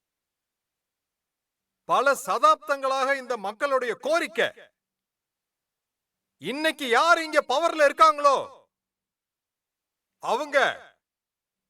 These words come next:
அந்த நேரத்துல டெல்லியில உட்கார்ந்துகிட்டு இருந்தாங்க, அரசாங்கத்தை நடத்திக்கிட்டு இருந்தாங்க, இந்த டிபார்ட்மெண்ட்டை நடத்திக்கிட்டு இருந்தாங்க. ஆனா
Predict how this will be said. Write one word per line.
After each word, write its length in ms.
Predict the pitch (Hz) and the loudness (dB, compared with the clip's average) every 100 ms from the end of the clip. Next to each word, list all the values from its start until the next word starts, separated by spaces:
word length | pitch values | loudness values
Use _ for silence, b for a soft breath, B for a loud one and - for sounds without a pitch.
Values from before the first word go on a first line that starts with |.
| _ | _
அந்த 240 | 196 311 294 | -2 2 0
நேரத்துல 340 | 277 320 320 294 185 | 2 0 -2 -6 4
டெல்லியில 380 | 269 370 359 320 277 | 2 4 0 0 2
உட்கார்ந்துகிட்டு 440 | 294 294 269 240 | -2 -2 -6 -8
இருந்தாங்க, 300 | 214 175 123 - _ _ _ _ _ 120 | -4 -6 -6 -18 _ _ _ _ _ -4
அரசாங்கத்தை 680 | 175 302 311 320 311 302 254 | 2 2 4 2 2 0 0
நடத்திக்கிட்டு 420 | 294 330 320 302 | 0 -2 -4 -8
இருந்தாங்க, 320 | 285 262 214 135 - 131 _ _ _ _ _ _ _ _ _ _ _ _ _ _ _ _ _ _ _ _ _ _ 143 | -4 -4 -4 -6 -8 -20 _ _ _ _ _ _ _ _ _ _ _ _ _ _ _ _ _ _ _ _ _ _ -12
இந்த 240 | 233 330 320 311 | -12 -2 0 0
டிபார்ட்மெண்ட்டை 560 | 311 330 320 320 320 285 | 2 4 4 2 -2 -2
நடத்திக்கிட்டு 420 | 294 320 285 294 | -2 -2 -6 -12
இருந்தாங்க. 320 | 277 269 247 175 - 160 _ _ _ _ _ _ _ _ _ _ _ _ _ _ _ _ - | -6 -6 -4 -6 -8 -20 _ _ _ _ _ _ _ _ _ _ _ _ _ _ _ _ -2
ஆனா 200 | 214 | 2